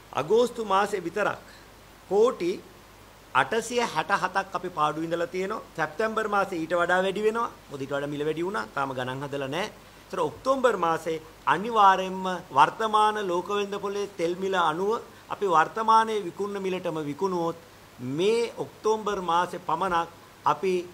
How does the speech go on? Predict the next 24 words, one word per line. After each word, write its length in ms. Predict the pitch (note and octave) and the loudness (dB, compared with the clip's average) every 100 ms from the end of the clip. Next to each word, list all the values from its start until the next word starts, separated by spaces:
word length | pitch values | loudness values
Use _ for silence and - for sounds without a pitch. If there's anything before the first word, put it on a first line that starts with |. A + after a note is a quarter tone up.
| - - | -16 -6
ප්‍රකෝටි 500 | E3+ G3+ B3+ C#4 G#3+ | -4 2 2 2 2
දහයක් 420 | F3+ G#3+ A3 G#3 | 4 6 4 0
නැත්නම් 380 | F3+ F3+ F#3 F3+ - | -6 -8 -2 -4 -4
කෝටි 340 | E3+ A3 A3+ G3 | 2 2 2 0
දහසක 520 | F3 G3+ A#3+ A#3 G3 F#3 - - | 6 8 6 -2 -4 -6 -8 -14
පාඩුවක් 600 | - E3 G#3+ A#3+ G3 F3+ F#3 - - | 4 8 8 8 6 4 4 -18 -10
මේ 240 | C3+ E3+ G#3+ | -4 0 2
මාසය 380 | G#3 G#3 G3+ G3 | 4 4 4 -6
තුල 200 | F#3+ F3 | -4 -4
පමණක් 440 | E3 C#3+ E3 F#3 G3 - | -2 -2 -2 -4 -6 -10
තෙල් 180 | D#3 D3+ | -8 -6
සංස්ථාවට 580 | D3+ D#3+ - D#3 D#3 D3+ C#3+ | -6 -8 -8 -6 -6 -8 -12
සිදුවීමට 560 | - B2+ C#3+ C#3+ C#3 | -12 -10 -8 -8 -10
නියමිතයි. 500 | A2+ A#2+ B2 B2+ D#3 - - - - | -10 -10 -8 -8 -10 -10 -18 -20 -8
මේම 280 | C#3+ F#3+ G#3+ | -6 -4 -4
පාඩු 320 | G3+ F#3 G3+ G3+ C#3 | 2 2 2 -2 -10
දිගින් 320 | C#3 G#3+ A3+ | -10 -8 -8
දිගටම 340 | A3+ G#3+ G3 F3 | -4 -4 -4 -6
දරා 280 | D3 D#3 D3+ | -4 -2 -4
ගැනීමට 380 | D3 D3+ C3+ | -6 -6 -8
තරම් 240 | C#3 D3+ - - - - - | -4 -4 -6 -12 -20 -20 -4
හැකියාවක් 640 | C3 C3 A3 F3 B2+ C#3 - - - - - - - - - - - | -4 -2 4 4 4 0 -4 -20 -20 -20 -20 -20 -20 -20 -20 -20 -14
තෙල් 180 | D3 D#3 | -6 -6
සංස්ථාවටත් 760 | D#3 F3 F3 D3 C#3 C3 D3+ | -4 -6 -4 0 0 0 -4